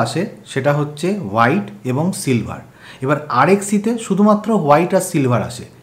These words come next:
এর ওপরের যে ভেরিয়েন্টগুলো আছে, যেমন ধরুন আরএক্সএল, আরএক্সটি, আরএক্সজেড, তাতে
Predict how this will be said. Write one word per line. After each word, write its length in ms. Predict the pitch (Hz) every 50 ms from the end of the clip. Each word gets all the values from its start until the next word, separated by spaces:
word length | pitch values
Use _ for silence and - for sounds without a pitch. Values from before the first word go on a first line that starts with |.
| - - 139
এর 80 | 143 143 117 -
ওপরের 280 | - - 175 175 180 165 170
যে 60 | 165 139 139
ভেরিয়েন্টগুলো 480 | 135 139 151 156 151 147 - 160 160 156 147
আছে, 160 | 143 - 185 208 226 - - - - - 127 127
যেমন 180 | 131 127 131 127 127
ধরুন 160 | 131 127 131 135 - - 127
আরএক্সএল, 500 | 120 131 123 123 - - 123 120 120 117 113 117 - - - - - 123
আরএক্সটি, 480 | 123 127 131 127 - - - - 120 117 110 107 110 - - - - 123 123
আরএক্সজেড, 560 | 131 135 123 113 101 98 101 117 117 107 - - - - - - - - -
তাতে 180 | 139 143 -